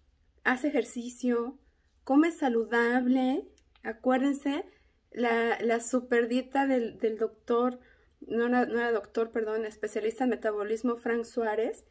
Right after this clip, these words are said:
La dieta tres por uno es la mejor de todas las dietas porque es la dieta que todo el mundo puede llevar. Entonces, les invito a que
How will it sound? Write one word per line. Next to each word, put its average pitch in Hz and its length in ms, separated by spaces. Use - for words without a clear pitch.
La - 80
dieta 285 160
tres 269 180
por 277 160
uno 269 220
es 254 100
la 269 120
mejor 247 280
de 254 80
todas 254 220
las 220 180
dietas 240 260
porque - 200
es - 20
la 233 40
dieta 233 180
que 226 80
todo 233 140
el 233 40
mundo 240 220
puede 233 200
llevar. 214 440
Entonces, 240 420
les 254 180
invito 277 680
a 247 440
que 254 420